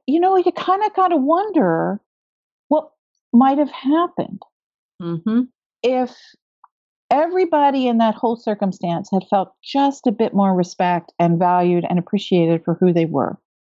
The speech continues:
Speaker 2: Well, we wouldn't have gotten that Supreme Court case 'cause they pushed everything off on the hostility of the commission. So <laughs> if everybody had walked into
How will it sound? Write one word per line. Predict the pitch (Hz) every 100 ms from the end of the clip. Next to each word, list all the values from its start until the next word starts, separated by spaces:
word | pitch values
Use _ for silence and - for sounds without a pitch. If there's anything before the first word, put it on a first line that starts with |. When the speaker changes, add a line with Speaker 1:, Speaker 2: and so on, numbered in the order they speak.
| _ _ _ -
Speaker 2:
Well, | 294
we | 330
wouldn't | 320 359
have | 330
gotten | 285 302 262
that | 277
Supreme | 277 302 285
Court | 330 320
case | 302 233 233
'cause | 247
they | 233 247
pushed | 285 269 -
everything | 247 262 262 240
off | 226 233
on | 226
the | 202
hostility | 202 214 - 208 214 220 226 214
of | 202 196
the | 196
commission. | 202 220 320 240 147 185 _ _ _ - -
So | - - - 302
<laughs> |
if | 285
everybody | 269 311 392 311 269 262
had | 240
walked | 240 -
into | 262 254